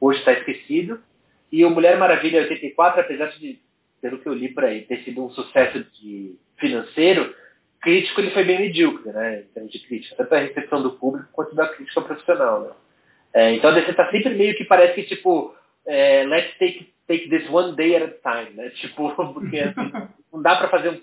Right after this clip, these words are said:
Speaker 1: plano de longo prazo como, como a Marvel faz, né. Os caras são, cada dia é, um, é, é matar um leão por dia, né, lá, <laughs> lá da Warner, né. É, mas parece que agora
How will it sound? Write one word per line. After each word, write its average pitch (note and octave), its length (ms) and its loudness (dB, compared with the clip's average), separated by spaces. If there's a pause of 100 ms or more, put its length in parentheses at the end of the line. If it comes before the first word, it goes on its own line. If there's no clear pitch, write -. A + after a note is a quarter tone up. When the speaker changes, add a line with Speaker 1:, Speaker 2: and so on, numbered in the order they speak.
(100)
Speaker 1:
plano D#3 300 -6
de C#3+ 120 -16
longo C#3+ 260 -8
prazo C3 380 0
como, B2+ 300 -16
como B2+ 160 -10
a A#2+ 80 -8
Marvel A2+ 360 -8
faz, G2 240 -8
né. G2 140 -16 (320)
Os B2 120 -18
caras - 240 -2
são, D3 140 -6
cada D3+ 300 2
dia C#3+ 260 2
é, F3+ 240 8
um, F3 180 -4
é, C3+ 220 -4 (120)
é B2+ 80 -10
matar C#3+ 300 -4
um D#3+ 40 -6
leão D3+ 180 -6
por F3+ 140 -8
dia, C3 260 -6
né, G#2 220 -6 (100)
lá, - 180 -12 (160)
<laughs> - 1120 -6
lá D#3+ 220 6
da D#3+ 120 0
Warner, C3+ 500 0
né. A2 140 -10 (600)
É, A2+ 800 -6
mas B2+ 240 -2
parece D3 220 0
que F3 80 2
agora C#3+ 400 2